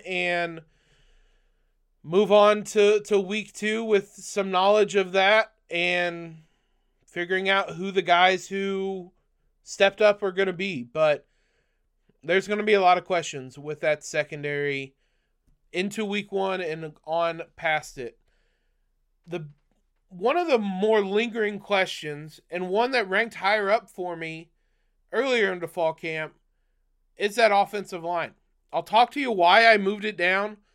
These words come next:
why there's less, uh, worry there for me, and why I think, uh, I U fans should feel a little bit better about the offensive line this year.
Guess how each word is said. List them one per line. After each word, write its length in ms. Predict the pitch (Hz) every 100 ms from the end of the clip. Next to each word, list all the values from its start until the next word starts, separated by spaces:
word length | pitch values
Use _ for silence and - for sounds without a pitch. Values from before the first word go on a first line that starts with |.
| _ _
why 280 | 147 175 220
there's 280 | 226 214 180
less, 480 | 185 196 - - -
uh, 520 | 165 175 170 160 151 143 _ _ _ _ _ - _ _ -
worry 440 | 160 214 240 220
there 280 | 170 165 160
for 300 | 160 175 165
me, 160 | 165 165
and 100 | 165
why 220 | 170 202
I 60 |
think, 460 | 190 202 196 190 - _ _ _ -
uh, 120 | 156 -
I 120 | 175
U 160 | 202 202
fans 360 | 202 196 175
should 240 | - 214 190
feel 240 | 220 202
a 20 |
little 240 | 190 196 185
bit 180 | 180
better 280 | 151 190 180
about 260 | 165 160 156
the 80 | 160
offensive 480 | 160 180 156 170
line 280 | 156 160 170
this 220 | 156 147
year. 320 | 147 143 135